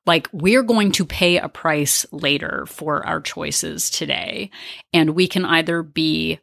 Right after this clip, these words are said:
aware and present and own our choices, or we can blame the entire world, you know, a world of strangers for the murders that are happening. And I, I didn't do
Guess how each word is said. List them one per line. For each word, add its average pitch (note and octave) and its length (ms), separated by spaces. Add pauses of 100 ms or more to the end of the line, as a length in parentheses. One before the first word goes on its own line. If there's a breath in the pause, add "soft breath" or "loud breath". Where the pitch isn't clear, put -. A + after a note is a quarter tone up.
(120)
aware E3+ 720
and D3 160
present E3 800
and C#3 280
own D#3+ 260
our G3+ 220
choices, G#3 680
or F#3 160
we F#3 140
can F#3 260
blame F3 540
the F3 260
entire D3+ 600
world, D3 680 (460 loud breath)
you F3+ 180
know, D3 260
a G3 80
world F#3 360
of F#3 100
strangers E3+ 880
for E3 480
the E3+ 100
murders E3 440
that E3+ 100
are - 80
happening. - 580 (300 loud breath)
And D#3 260 (280 loud breath)
I, - 140 (260)
I G4 60
didn't F3+ 240
do F3+ 120